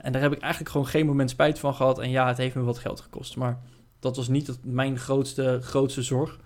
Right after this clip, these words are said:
Zeker omdat de inschrijfkosten ook niet gigantisch hoog zijn. Ehm, hé, maar Bas, we hebben nu een aantal onderwerpen behandeld. Ik denk toch wel dat het belangrijkste is op jouw achttiende dat jij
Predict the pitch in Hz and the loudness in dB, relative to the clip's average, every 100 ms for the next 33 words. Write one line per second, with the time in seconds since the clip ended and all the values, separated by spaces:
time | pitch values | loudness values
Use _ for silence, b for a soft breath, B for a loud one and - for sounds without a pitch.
0 | b b b - - 135 135 131 127 143 | b b b -6 2 2 4 0 0 -4
1 | 139 123 123 123 - 123 127 120 131 - | -2 -2 -4 -6 -8 -4 -4 -2 -4 0
2 | 127 123 120 113 - - 123 - - _ | 0 0 -4 -6 -8 -14 -16 -20 -20 _
3 | _ - - - _ _ _ b b b | _ -14 -14 -18 _ _ _ b b b
4 | b b - 131 143 143 B B 139 156 | b b 2 6 6 4 B B 6 8
5 | 147 151 160 143 151 151 160 160 165 160 | 10 10 8 6 8 8 6 4 4 2
6 | 151 165 156 151 147 147 135 120 127 127 | 2 2 4 6 6 4 2 0 -2 2
7 | 147 185 202 - B B - 151 170 170 | 4 4 2 -2 B B -2 2 4 2
8 | 165 220 180 165 151 147 104 135 131 123 | 4 4 6 4 4 0 -2 -2 2 4
9 | 139 190 165 160 160 151 139 139 139 - | 6 6 4 4 2 0 2 0 -2 -8
10 | 143 - 123 160 160 151 139 127 127 B | -6 -2 0 0 -2 -2 0 -2 -4 B
11 | - 127 135 127 | -6 -2 0 -2